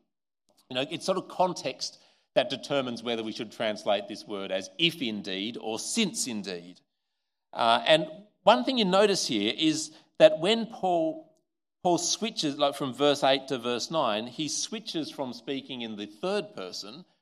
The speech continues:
to the second person. So verses five and six, he sets up the two categories, flesh and spirit. Verses seven and eight, he then elaborates on the flesh in the third person,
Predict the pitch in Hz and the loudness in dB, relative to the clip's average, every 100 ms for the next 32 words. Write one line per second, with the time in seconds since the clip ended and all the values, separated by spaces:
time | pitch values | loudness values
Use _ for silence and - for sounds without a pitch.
0 | _ 156 175 - 247 254 - 98 85 - | _ -8 -6 -6 -6 -6 -8 -10 -10 -12
1 | - _ _ _ _ _ _ _ _ _ | -14 _ _ _ _ _ _ _ _ _
2 | _ _ _ _ - 180 160 151 196 180 | _ _ _ _ -2 4 4 6 2 0
3 | 139 - 196 220 160 - 151 143 180 123 | -4 2 6 6 2 -6 -8 -8 -10 -8
4 | 147 147 139 127 131 - 135 - 101 101 | -6 -2 0 0 -4 -8 -8 -2 -4 -2
5 | 110 156 202 - - _ _ _ 127 120 | -8 -8 -8 -10 -12 _ _ _ -6 -4
6 | 123 113 - 92 110 190 - _ _ _ | -6 -10 -8 -6 -6 -8 -14 _ _ _
7 | _ _ _ _ _ _ _ _ 156 160 | _ _ _ _ _ _ _ _ 6 6
8 | 160 143 - - 196 214 220 185 135 110 | 6 0 0 0 4 4 4 2 4 2
9 | 131 156 131 131 135 147 139 127 170 202 | 2 -2 0 0 2 2 4 6 8 8
10 | 175 147 135 - - - 139 135 120 110 | 8 8 8 4 -4 2 2 2 -2 -4
11 | - 156 170 123 - - 135 120 117 - | -6 0 2 2 0 -4 -6 -4 -6 -2
12 | 156 196 151 - 95 92 - 113 214 | 0 0 0 -4 -6 -6 -6 -8 -10